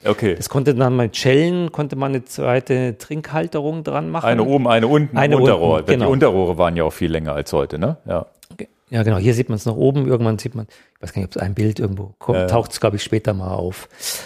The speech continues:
Speaker 2: Äh, genau. Und ich hatte bei mir mein Colnago, das hatte damals ge-, schon geklebte Reifen gehabt.
Speaker 1: Mhm.
Speaker 2: Und, ähm,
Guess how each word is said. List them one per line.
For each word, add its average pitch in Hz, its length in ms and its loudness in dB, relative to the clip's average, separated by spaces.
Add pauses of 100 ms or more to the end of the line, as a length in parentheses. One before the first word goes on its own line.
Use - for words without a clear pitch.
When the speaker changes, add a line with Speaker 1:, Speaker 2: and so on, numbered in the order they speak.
(440)
Speaker 2:
Äh, 131 760 8
genau. 131 260 4
Und 131 80 2
ich 127 100 -2
hatte 147 160 0
bei 127 120 6
mir 135 200 2
mein 123 240 2
Colnago, 143 680 2
das 120 240 -6
hatte 120 460 0
damals 113 380 0
ge-, - 180 -10
schon 127 260 -2
geklebte 107 540 -2
Reifen 95 360 -2
gehabt. - 420 -8 (180)
Speaker 1:
Mhm. 95 380 -6 (380)
Speaker 2:
Und, 120 800 2
ähm, 110 840 0